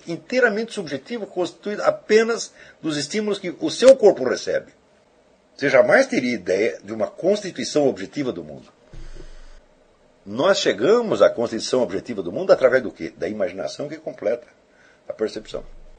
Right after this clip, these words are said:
Então, longe de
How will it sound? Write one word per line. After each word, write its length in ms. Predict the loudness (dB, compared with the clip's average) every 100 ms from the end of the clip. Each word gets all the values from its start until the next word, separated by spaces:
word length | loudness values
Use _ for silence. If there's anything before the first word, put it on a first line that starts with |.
| _ _ _ -12
Então, 400 | 2 6 6 4 _ _ _ _ _ _ _ _ _ _ _ _ _ _ _
longe 560 | -4 2 4 4 0 -2
de 300 | -8 -12